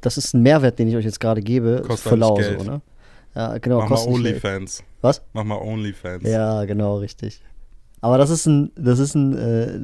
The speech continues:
Speaker 1: wirklich ein Tipp, wo ich, wo, also wo jeder drau-, jeder, jeder könnte drauf kommen, aber keiner macht's das. Äh, wenn ich jetzt, sagen wir mal, einen Game Boy Color finden möchte auf, auf eBay Kleinanzeigen.
Speaker 2: Oh, jetzt kommen wir nicht mit dem.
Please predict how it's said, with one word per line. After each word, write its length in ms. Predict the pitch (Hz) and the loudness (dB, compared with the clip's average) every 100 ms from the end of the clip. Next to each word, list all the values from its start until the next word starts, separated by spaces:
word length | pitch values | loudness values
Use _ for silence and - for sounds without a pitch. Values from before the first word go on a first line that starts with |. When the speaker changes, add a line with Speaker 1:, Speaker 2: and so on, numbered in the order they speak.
| - 123 | -10 -4
Speaker 1:
wirklich 300 | 120 143 123 | -2 0 -2
ein 100 | 117 | 0
Tipp, 220 | 165 165 - | 2 0 -2
wo 140 | 120 | 0
ich, 100 | 123 127 113 | 0 -2 -8
wo, 40 | |
also 200 | - 107 - - - - | -10 -14 -14 -16 -16 -14
wo 80 | 107 - | -14 -8
jeder 340 | 131 208 277 247 | 2 4 6 4
drau-, 160 | 233 226 | 2 0
jeder, 300 | 151 269 - | 0 0 -2
jeder 260 | 151 233 | -4 -4
könnte 220 | 233 233 202 | 0 -2 0
drauf 220 | 190 185 | 0 2
kommen, 340 | 190 185 220 - - - - - - - | 0 0 -2 -10 -20 -20 -20 -20 -20 -8
aber 200 | 147 156 | -4 -2
keiner 260 | 185 190 | 2 2
macht's 260 | 180 185 - | 2 -2 -4
das. 380 | 131 156 - - - - - - - | -6 -6 -10 -16 -20 -20 -20 -20 -8
Äh, 260 | 143 139 127 - - | 0 2 2 -2 -6
wenn 160 | 143 196 | 0 0
ich 100 | 196 | 0
jetzt, 120 | - | 0
sagen 160 | 185 | 2
wir 40 | 185 | 4
mal, 60 | |
einen 100 | 160 | 4
Game 160 | 143 165 | 4 4
Boy 140 | 156 143 | 4 4
Color 420 | 160 156 110 113 - - - - - - | 2 2 0 -4 -14 -20 -20 -20 -20 -12
finden 340 | - 143 127 113 | 0 0 2 -4
möchte 360 | 104 - 110 - - | -4 -8 -12 -14 -12
auf, 300 | - 120 - | -6 -6 -6
auf 200 | - - | -8 -4
eBay 240 | 131 127 | 2 4
Kleinanzeigen. 640 | 117 123 120 107 104 95 104 | 6 6 6 4 -2 -4 -6
Speaker 2:
Oh, 120 | 110 | -4
jetzt 220 | 107 107 | -4 -4
kommen 160 | - 117 | -4 0
wir 80 | 117 | 0
nicht 140 | 110 | 0
mit 120 | 113 | -2
dem. 300 | 104 104 98 | 0 0 -2